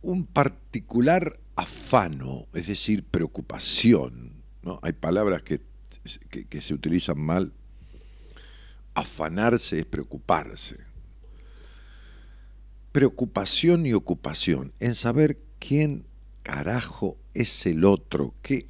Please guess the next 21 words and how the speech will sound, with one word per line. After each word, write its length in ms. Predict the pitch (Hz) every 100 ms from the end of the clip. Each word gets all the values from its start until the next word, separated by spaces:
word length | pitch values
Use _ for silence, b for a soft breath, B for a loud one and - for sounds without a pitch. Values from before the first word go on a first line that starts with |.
| -
hace 520 | 123 131 - - 110 -
el 300 | 87 80 82
otro, 480 | 104 95 - 92 - -
qué 220 | 113 - -
esto 540 | 113 - - 104 - 95
y 120 | 92
qué 340 | - 110 104 -
lo 160 | 85
de 100 | 82
allá 380 | 73 - 104 - -
y 140 | 90 -
qué 360 | - 104 - -
lo 180 | 82
de 140 | 71 62
acá. 360 | - 69 64 - - - - - - - - - - - - - - - - B B B B B B B B B - - - 165 - - - - - - - -
Hay 200 | - 156
una 160 | 143 113
cuestión 1040 | - 90 92 - - 160 165 147 113 92 - - - - - - - - -
incorporada 1400 | 113 101 - 104 104 90 95 98 123 143 131 107 92 -
de 200 | 69 90 - - -
chusma 720 | - 160 95 98 101 95